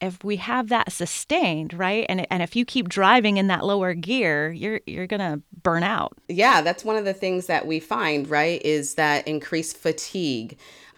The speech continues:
Speaker 2: When it comes to the fight or flight response, or that alarm response, your body can really only sustain that for a certain amount of time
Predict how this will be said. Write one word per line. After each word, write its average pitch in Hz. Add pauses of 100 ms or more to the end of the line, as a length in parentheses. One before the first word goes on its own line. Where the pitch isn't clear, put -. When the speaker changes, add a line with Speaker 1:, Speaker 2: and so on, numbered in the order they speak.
(120)
Speaker 2:
When 214
it -
comes 359
to 302
the 208
fight 190
or 170
flight 180
response, 143
or 139
that 139
alarm 139
response, 131 (260)
your 220
body 285
can 202
really 170
only 143
sustain 147
that 131
for 139
a 127
certain 147
amount 135
of 127
time 160